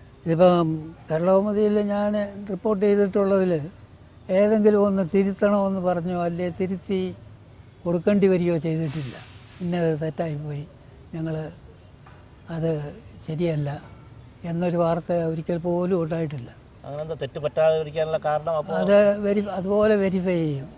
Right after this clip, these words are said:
Speaker 2: വാർത്തകൾ.
Speaker 1: ആ, ആരേലും ഇപ്പം മുഖ്യമന്ത്രി പറഞ്ഞാൽ ഇന്നത് പറഞ്ഞു പോയി, അതുകൊണ്ട് അത് ശരി, അത് മാത്രം ശരിയാണെന്ന് പറയുന്നില്ല. അത് അടുത്ത ആളിനോട് ചോദിക്കും വേറെ എന്തുവാന്ന്.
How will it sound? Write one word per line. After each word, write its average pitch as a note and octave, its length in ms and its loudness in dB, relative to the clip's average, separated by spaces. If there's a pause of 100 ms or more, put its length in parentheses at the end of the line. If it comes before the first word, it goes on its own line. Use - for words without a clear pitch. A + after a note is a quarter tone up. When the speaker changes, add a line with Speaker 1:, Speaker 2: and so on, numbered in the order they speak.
(120)
Speaker 2:
വാർത്തകൾ. A#2+ 420 -6
Speaker 1:
ആ, E3 320 -6 (600)
ആരേലും F3+ 380 -2
ഇപ്പം F#3+ 360 -2
മുഖ്യമന്ത്രി F#3 540 0
പറഞ്ഞാൽ F#3+ 560 2 (600)
ഇന്നത് F#3 280 2
പറഞ്ഞു F3 320 2
പോയി, F3+ 320 2
അതുകൊണ്ട് F3 480 0
അത് F3 240 -2
ശരി, F3+ 260 -2
അത് E3+ 240 -6
മാത്രം F3 400 -2
ശരിയാണെന്ന് E3+ 540 -2
പറയുന്നില്ല. D#3 520 -4 (1080)
അത് F3 380 2 (260)
അടുത്ത E3+ 320 -4
ആളിനോട് F3 600 0
ചോദിക്കും D3 400 -6 (260)
വേറെ E3 200 -2
എന്തുവാന്ന്. D#3 580 -4